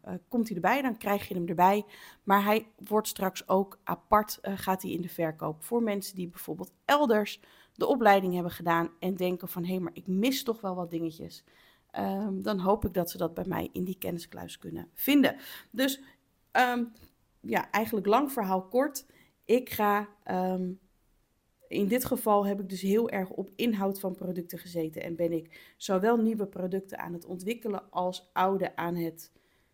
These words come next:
eh, vernieuwen. Wat ik ook aan het doen ben, is heel veel content aan het maken.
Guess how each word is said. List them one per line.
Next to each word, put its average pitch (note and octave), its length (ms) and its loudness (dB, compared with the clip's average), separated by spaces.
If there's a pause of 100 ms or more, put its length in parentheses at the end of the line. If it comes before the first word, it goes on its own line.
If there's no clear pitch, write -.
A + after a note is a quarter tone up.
(240)
eh, F#3 140 -4
vernieuwen. A#3 560 2 (1200)
Wat C4 240 2
ik C#4+ 100 -6
ook D#4+ 220 2
aan D4 100 2
het B3+ 120 2
doen B3+ 160 6
ben, G#3 300 0
is G#3+ 300 -2
heel A3+ 300 2
veel G#3 480 -2
content A3 540 2
aan D#3+ 160 -4
het D3+ 120 -6
maken. - 380 -10